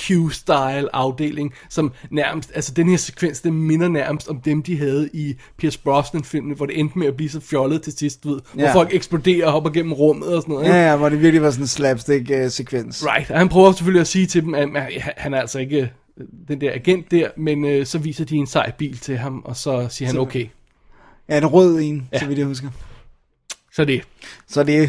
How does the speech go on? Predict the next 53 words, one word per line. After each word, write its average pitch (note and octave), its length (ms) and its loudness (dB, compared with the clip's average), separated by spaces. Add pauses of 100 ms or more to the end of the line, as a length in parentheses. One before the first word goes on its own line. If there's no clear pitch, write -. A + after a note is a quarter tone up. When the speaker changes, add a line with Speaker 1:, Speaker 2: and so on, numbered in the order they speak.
(120)
Speaker 2:
det E3 100 4
Speaker 1:
Så F#3 200 8
Speaker 2:
mere G3+ 240 12
skulle F#3+ 200 8
ikke F3 100 8
til F#3+ 60 8
at F3 40 10
overtale E3 300 8
Speaker 1:
så E3+ 40 8
nu A3 60 10
Speaker 2:
ham E3 160 10
Speaker 1:
går G3 60 8
Speaker 2:
til G3 140 10
Speaker 1:
han F3+ 100 12
Speaker 2:
at F3 60 8
sætte F3+ 220 8
livet G3 220 10
på F3+ 80 6
spil. E3 120 2
Speaker 1:
Right, E3 480 6
<clears throat> D#3+ 40 10
right, C3 140 2
så G3+ 80 -2
nu A3+ 140 6
går A3 80 8
han G3 100 6
i E3 60 0
gang D#3+ 180 2
med E3 120 2
at, D3+ 360 4
øh, D3 600 -2
den D#3+ 100 0
her D#3 80 2
mission, B3+ 340 4
hvor G#3 120 6
han F3+ 100 4
skal F3+ 220 4
afsløre D#3 460 4
det D#3+ 120 -4
onde D3+ 400 0
E C#3+ 60 0
U C#3+ 160 -4
der. C3+ 200 -10 (500)
<laughs> G#3 520 4
Som F3 200 -6
jeg E3 100 0
stadig D#3 200 0
ikke D#3 120 0
er D#3+ 40 0
sikker D#3+ 200 0
på, D3+ 120 -6
det C#3+ 100 -4
hedder. C#3 260 -4